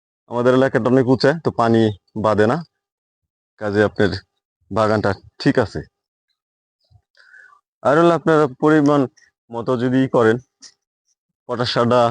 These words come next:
গাছে দিতে পারেন, তাহলে দেখা যাচ্ছে আপনার গাছ ঠিক থাকে, আপনার গাছটা মোটা হয়, আর মোটা হলে শি-, শি-, শিকড় খুব শক্তিশালী হয়ে আপনার ই করে, গাছটা আপনার সমস্যার সম্মুখীন খুব কম হয়, এটাও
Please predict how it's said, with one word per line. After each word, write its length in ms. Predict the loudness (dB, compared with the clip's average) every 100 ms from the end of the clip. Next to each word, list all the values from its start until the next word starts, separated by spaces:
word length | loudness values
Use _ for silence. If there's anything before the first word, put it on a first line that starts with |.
| -2 -4
গাছে 160 | -2 -2
দিতে 180 | -2 0
পারেন, 180 | 0 0 -4 _ _ _ -8
তাহলে 140 | -4 0
দেখা 120 | 0
যাচ্ছে 140 | 0 -2
আপনার 140 | 0 0
গাছ 100 | -2
ঠিক 120 | -6 -4
থাকে, 180 | -2 0 -2 -6 _ -8
আপনার 280 | -2 0 0 -2 -10 _ _ _ _ _ _
গাছটা 240 | -12 -6
মোটা 280 | 0 0 0
হয়, 220 | -4 -6 -4
আর 80 | -2
মোটা 200 | 0 2
হলে 140 | 2 0
শি-, 380 | -2 -10 -10 -10
শি-, 260 | -6 -4 -2 -2
শিকড় 400 | 0 0 2 0 -2 _ _ _ _ _
খুব 100 | -18 -10
শক্তিশালী 460 | -10 -8 -4 0 2
হয়ে 160 | 2 0
আপনার 180 | 0 -2 0
ই 20 |
করে, 140 | -2 -2 -6 _ _ _ _ _
গাছটা 240 | -14 -6 -6
আপনার 260 | -2 -4 -6 -10 -4
সমস্যার 440 | -2 -2 -2 -4 -4 -12 -20 -20 _ _
সম্মুখীন 420 | -6 -4 -2 -6 -10
খুব 120 | -12 -6 -2
কম 140 | -2 -2
হয়, 160 | -8 -10 _ _ _ _ _ _ _ _
এটাও 240 | -2 0